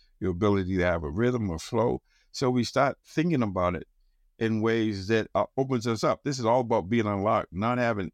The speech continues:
any restrictions, but I'm not saying being, uh, you know, out of control,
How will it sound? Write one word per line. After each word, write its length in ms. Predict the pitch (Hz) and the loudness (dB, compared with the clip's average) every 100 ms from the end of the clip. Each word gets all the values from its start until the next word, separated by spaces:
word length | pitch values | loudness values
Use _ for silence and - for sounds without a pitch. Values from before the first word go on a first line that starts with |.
| - | -2
any 640 | 117 123 120 120 113 101 - _ _ - | 0 2 2 2 0 -4 -10 _ _ -8
restrictions, 840 | 95 - 120 131 - 90 - 76 | -6 0 2 2 0 -6 -6 -12
but 320 | 95 98 87 - _ - | -2 0 0 -2 _ -4
I'm 100 | 117 | 0
not 220 | 127 95 | 2 0
saying 400 | 131 120 101 82 - _ _ | -2 0 0 -4 -8 _ _
being, 360 | - 110 101 90 - | -4 -2 0 -2 -4
uh, 140 | 80 - | -6 -2
you 100 | 101 | -2
know, 100 | 90 | 0
out 160 | 82 | -2
of 60 | 80 | -4
control, 520 | 90 82 131 131 113 | -8 -2 0 2 0